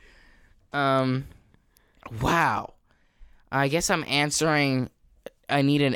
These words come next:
epic prank asap." Okay, what's a better prank? Thinking, tell, convincing someone that they're gonna be murdered by hel-, refurbishing their household,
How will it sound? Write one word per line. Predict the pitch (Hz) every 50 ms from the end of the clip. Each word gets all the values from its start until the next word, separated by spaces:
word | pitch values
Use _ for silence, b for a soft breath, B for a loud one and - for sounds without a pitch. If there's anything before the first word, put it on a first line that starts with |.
| -
epic | - 127 131 - 151 - -
prank | - - 135 131 131 127 -
asap." | - 127 127 120 - - 127 117 -
Okay, | - 131 - 143 127
what's | 117 113 120 135 160 - -
a | 185 151
better | 113 - 123 123 123 110
prank? | - - - 110 110 104 - - _ - - - B B B B B B
Thinking, | - 185 190 185 185 180 175 160 - -
tell, | - 190 180 - - _ _ -
convincing | - 190 175 170 180 208 214 220 208
someone | 220 208 202 196 185
that | 175 160
they're | 151 143
gonna | 143 143 143
be | 131 123
murdered | 127 120 123 131 139 147 139 160 180 175 170 -
by | 131 127 123 117 113 110 - _ _ _ _ _ _ _ _ _ _ _ -
hel-, | - - - 160 - - - - -
refurbishing | 120 135 139 156 139 - - 156 143 135 135 127 - 143 131
their | 120 113 107
household, | 123 117 120 117 - - - - - - - -